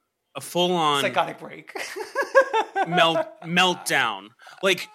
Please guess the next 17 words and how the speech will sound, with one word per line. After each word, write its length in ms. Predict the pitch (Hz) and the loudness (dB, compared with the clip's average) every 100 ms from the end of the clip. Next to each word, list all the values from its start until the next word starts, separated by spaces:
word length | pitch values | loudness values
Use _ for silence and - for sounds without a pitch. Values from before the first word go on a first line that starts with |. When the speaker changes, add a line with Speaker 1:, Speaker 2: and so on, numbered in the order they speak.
| - | -4
Speaker 1:
like, 280 | 190 180 - - | -2 -2 -6 -12
you 160 | 202 | -10
can 140 | 190 233 | -4 -4
even, 160 | 190 180 | -4 -4
like, 180 | 170 | -2
she's 580 | - - 196 196 151 - - _ - _ _ _ _ _ | 2 2 0 -4 -4 -4 -6 _ -20 _ _ _ _ _
melting. 540 | 160 185 214 349 - - - - - _ - 208 - | -2 2 2 0 -6 -10 -12 -20 -20 _ -20 -20 -18
Speaker 2:
<laughs> 100 | 190 - - - - 285 - - - _ - _ _ _ _ _ _ _ _ _ _ | -14 -12 -8 -6 -6 -8 -10 -10 -12 _ -20 _ _ _ _ _ _ _ _ _ _
Speaker 1:
It's 280 | 175 180 - | -2 0 0
crazy. 600 | - - 262 294 214 160 | -2 -12 -4 -4 -2 -6
It's 240 | 147 - - | -6 -6 -6
just, 260 | 190 180 | -8 0
like, 320 | 202 165 - _ _ _ _ - | 2 2 -2 _ _ _ _ -4
I 200 | 214 285 | -2 -2
could 180 | 311 | -2
see 220 | 240 214 185 | -2 -2 0
why 540 | 160 143 131 127 127 | 2 2 2 0 -4